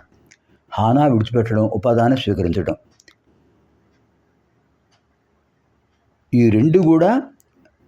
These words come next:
అమ్మవారి దివ్యానుగ్రహం తే-, చేత కలిగించేవే. అంటే కామ, క్రోధ, లోభ, మోహ, మద, మాత్సర్యాలను విడిచిపెట్టడం,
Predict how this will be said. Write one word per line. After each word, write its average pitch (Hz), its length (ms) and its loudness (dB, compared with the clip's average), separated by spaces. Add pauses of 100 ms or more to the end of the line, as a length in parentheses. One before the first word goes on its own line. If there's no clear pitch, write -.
(500)
అమ్మవారి 120 400 2
దివ్యానుగ్రహం 107 560 0
తే-, 101 360 0
చేత 98 220 -6
కలిగించేవే. 92 640 -2 (640)
అంటే 110 440 -2 (1000)
కామ, 127 380 0
క్రోధ, 123 420 -2
లోభ, 113 400 0
మోహ, 110 440 0
మద, 107 180 0
మాత్సర్యాలను 107 840 0 (400)
విడిచిపెట్టడం, 110 640 -2